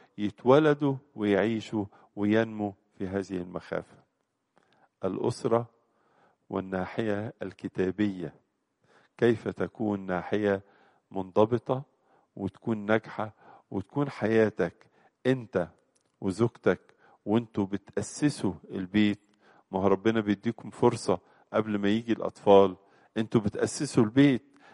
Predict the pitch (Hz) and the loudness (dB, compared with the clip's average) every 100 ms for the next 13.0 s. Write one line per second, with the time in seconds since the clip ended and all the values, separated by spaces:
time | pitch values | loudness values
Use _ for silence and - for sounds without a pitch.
0 | - 123 175 175 147 170 - 151 135 135 | -8 2 2 2 4 2 4 0 4 8
1 | 160 156 135 131 147 139 - 131 131 - | 6 6 -2 0 0 -2 0 0 0 -2
2 | - 131 147 139 127 143 156 160 87 _ | 2 2 2 0 -2 -2 -4 -2 -2 _
3 | _ - - - - - - - - 147 | _ -20 -20 -20 -16 -16 -6 -6 -4 -6
4 | - _ _ _ - 120 - 123 - - | -6 _ _ _ -2 -2 0 -6 -6 -4
5 | 160 135 110 107 120 98 - _ _ - | 0 2 2 4 2 2 -4 _ _ -20
6 | - _ _ _ _ 135 147 - 104 110 | -20 _ _ _ _ 0 0 -2 -2 0
7 | 98 113 - - 101 - - - - _ | 4 2 2 6 4 4 -16 -18 -20 _
8 | - - - 104 - 107 107 117 - 113 | -20 -20 -4 -4 -2 -4 -2 -4 -6 -8
9 | 104 - 107 104 107 101 - 87 - _ | -8 -6 -2 0 4 2 0 -14 -14 _
10 | _ _ - - 107 139 135 113 90 71 | _ _ -20 -10 8 10 10 4 2 0
11 | 90 104 _ _ _ _ 101 87 98 117 | -8 -20 _ _ _ _ -4 0 2 2
12 | 113 95 - 110 104 98 92 92 95 | 0 -4 -2 -2 2 0 2 2 2